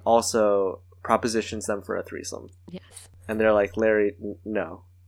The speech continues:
Speaker 1: We told you already, this will not happen."
Speaker 2: <laughs> Which, okay, we had talked before about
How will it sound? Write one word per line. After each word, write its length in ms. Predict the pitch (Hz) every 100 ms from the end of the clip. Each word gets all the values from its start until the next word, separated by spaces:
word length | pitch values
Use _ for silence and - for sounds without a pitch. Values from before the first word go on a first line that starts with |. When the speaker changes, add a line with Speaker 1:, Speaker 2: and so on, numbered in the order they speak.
| _
Speaker 1:
We 280 | 131 120 120
told 320 | - 139 131
you 100 | 117
already, 580 | 101 120 196 110 104 - _ _ _ -
this 260 | 107 -
will 220 | 110 110
not 220 | 107 95 -
happen." 400 | 254 277 285 - - - - -
Speaker 2:
<laughs> 480 | - - - - -
Which, 300 | 294 285 -
okay, 300 | 311 285 233
we 180 | 254 294
had 160 | 302
talked 320 | 311 277 277 262
before 540 | 262 262 247 240 190
about 500 | 190 190 180 175 170